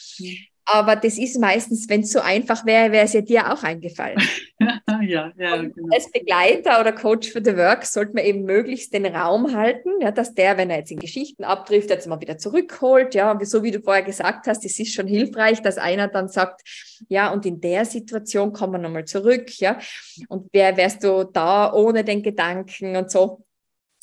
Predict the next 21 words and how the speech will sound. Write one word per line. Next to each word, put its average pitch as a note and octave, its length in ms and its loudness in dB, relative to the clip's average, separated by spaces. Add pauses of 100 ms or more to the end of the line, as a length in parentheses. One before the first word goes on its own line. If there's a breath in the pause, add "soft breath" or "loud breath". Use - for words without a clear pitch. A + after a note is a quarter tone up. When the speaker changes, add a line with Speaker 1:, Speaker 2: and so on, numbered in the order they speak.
(160)
Speaker 2:
Das F#3+ 100 -4
ist F#3+ 180 -14
schon F#3 100 -6
hilfreich, F#3 420 -2
aber E3+ 220 -2 (300 loud breath)
im G3 120 -6
Idealfall F#3 640 2
findet G3 420 -2
der E3 80 -2
Klient E3+ 480 -2
selber F3 360 0
seine E3 520 -6 (380 loud breath)
Beispiele, G3+ 1040 2
seine E3+ 280 -8
Umkehrungen. G3 920 -2 (340 loud breath)
Normalerweise F#3 800 2
gibt's - 340 -10
auch F3 220 -4
noch F3 200 -8
mehr F3 340 -2
Umkehrungen, G3+ 960 0